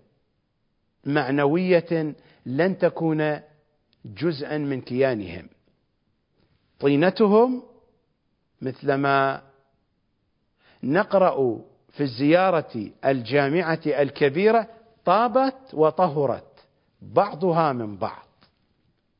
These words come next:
طابت وطهرت بعضها من بعض، طينة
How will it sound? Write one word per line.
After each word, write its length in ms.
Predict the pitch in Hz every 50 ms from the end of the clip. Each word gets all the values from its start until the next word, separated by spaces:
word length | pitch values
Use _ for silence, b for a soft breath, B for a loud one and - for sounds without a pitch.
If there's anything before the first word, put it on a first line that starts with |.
| _ _ _ _ _ _ _ _ _ _ _ _ _ _ _ _ _ _ _ _ _ _ _ _ _ -
طابت 460 | 139 165 180 185 196 247 269 294 - - - _ _ _ _ _ _ _ _ _ _ _ _ _ -
وطهرت 640 | 131 147 147 - 180 160 113 110 101 85 - - _ _ _ _ _ _ _ _ _ _ _ _ _ _ _ _ -
بعضها 580 | 101 - 175 196 196 165 180 175 160 165 147
من 220 | 135 127 120 110 107
بعض، 300 | 104 127 127 - - - _ _ _ _ _ _ _ _ _ _ _ _ _ _ _ _ _ _ _ -
طينة 760 | 185 214 262 277 262 254 220 226 - 190 170 156 139 127